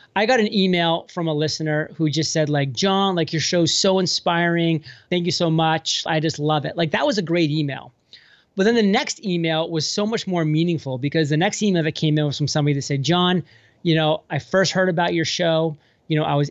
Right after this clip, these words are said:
eighty pounds overweight. I was sad. I was depressed. I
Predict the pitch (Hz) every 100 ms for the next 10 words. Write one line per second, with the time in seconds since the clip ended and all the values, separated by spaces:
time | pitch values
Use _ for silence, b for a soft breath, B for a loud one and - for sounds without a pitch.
0 | - 175 185 190 - 170 170 160 170 156
1 | 156 147 151 151 147 170 143 - - 165
2 | 165 160 156 131 143 - 156 156 - -
3 | - b b b b 170